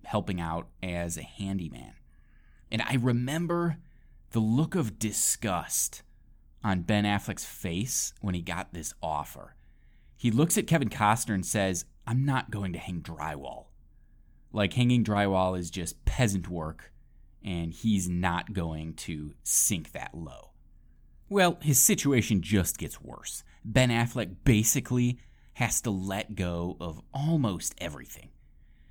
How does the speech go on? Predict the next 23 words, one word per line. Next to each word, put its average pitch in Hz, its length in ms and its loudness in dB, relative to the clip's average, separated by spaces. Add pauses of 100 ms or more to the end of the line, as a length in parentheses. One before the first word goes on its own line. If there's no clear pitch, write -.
(180)
And 131 140 2
it's 131 120 0
a 123 60 2
great 110 520 0
story 131 720 2
of 95 480 0 (120)
personal 175 640 0
development 95 1040 -2 (480)
in 143 180 6
the 127 80 4
face 101 560 -2
of 82 160 -10
hardship. - 640 -8 (840)
It's 135 160 -2
an 117 120 0
inspirational 135 880 4
movie 90 380 0
that 85 260 -4
stuck - 520 2
with 104 200 -4
me 98 120 0
for 90 180 -6
days 85 1000 -4